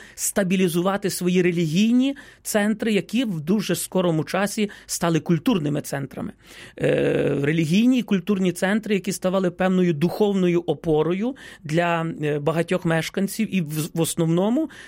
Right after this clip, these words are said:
так як, наприклад, люди горнулися, е, і, м, ос-, оселилися біля якоїсь твердині, в якогось добре укріпленого міста, чи, наприклад, замку, то вони одночасно почали селитися,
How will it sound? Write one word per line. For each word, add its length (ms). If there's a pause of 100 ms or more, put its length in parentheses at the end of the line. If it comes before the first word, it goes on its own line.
(100)
так 200
як, 120
наприклад, 480
люди 280
горнулися, 800 (360)
е, 80
і, 260
м, 480 (180)
ос-, 320
оселилися 720
біля 160
якоїсь 540
твердині, 680
в 60
якогось 320
добре 300
укріпленого 640
міста, 500 (260)
чи, 160
наприклад, 400
замку, 580 (260)
то 120
вони 280
одночасно 720
почали 480
селитися, 760